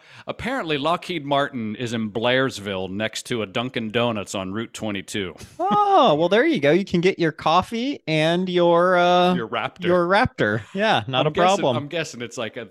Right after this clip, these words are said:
Speaker 1: like a local office or
Speaker 2: Yeah.
Speaker 1: some kind of service facility or something <laughs> like that out in Bla-, I was like, "Twenty-two?" I was
Speaker 2: In
Speaker 1: like, "I've driven
Speaker 2: Blairsville.
Speaker 1: past that <laughs> out in Blairsville." So
Speaker 2: Yeah, and to not even notice it. Huh. Fun fact for you, Luke.
Speaker 1: Shoot.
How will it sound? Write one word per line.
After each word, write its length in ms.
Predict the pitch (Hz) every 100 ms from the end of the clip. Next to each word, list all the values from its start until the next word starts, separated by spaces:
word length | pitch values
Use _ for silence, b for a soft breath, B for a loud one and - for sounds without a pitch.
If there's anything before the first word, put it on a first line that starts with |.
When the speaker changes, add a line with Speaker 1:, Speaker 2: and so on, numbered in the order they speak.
| -
Speaker 1:
like 200 | 110 110
a 60 |
local 480 | 104 104 107 - 110
office 600 | 98 95 95 107 98 -
or 360 | 98 95 92 90
Speaker 2:
Yeah. 200 | 131 101
Speaker 1:
some 120 | 107 101
kind 180 | 110 95
of 80 |
service 420 | - 104 98 95 -
facility 560 | 104 - 104 101 98
or 80 | 95
something 380 | - 101 95 98
<laughs> 60 | -
like 140 | 143 101 -
that 240 | 113 -
out 140 | 139 120
in 100 | 107
Bla-, 200 | 104 110
I 180 | - -
was 120 | 117
like, 200 | 104 -
"Twenty-two?" 440 | - 156 247 - -
I 20 |
was 80 | 117
Speaker 2:
In 80 |
Speaker 1:
like, 180 | 101 101
"I've 120 | 123
driven 240 | 127 147 92
Speaker 2:
Blairsville. 180 | 95 120
Speaker 1:
past 340 | 131 226 -
that 140 | 131 -
<laughs> 40 |
out 140 | - -
in 120 | 139
Blairsville." 640 | 123 151 220 190 117 98 90 B B B B B -
So 100 | 92
Speaker 2:
Yeah, 300 | 123 95 85 -
and 100 | 110
to 60 | 107
not 180 | 113
even 180 | 110 101
notice 340 | 104 113 95 -
it. 160 | 87 -
Huh. 120 | 139 - b b b
Fun 220 | 180 190
fact 460 | - 170 196 196 -
for 260 | - 127
you, 320 | 123 139 220 151
Luke. 340 | 104 101 139
Speaker 1:
Shoot. 380 | - 120 143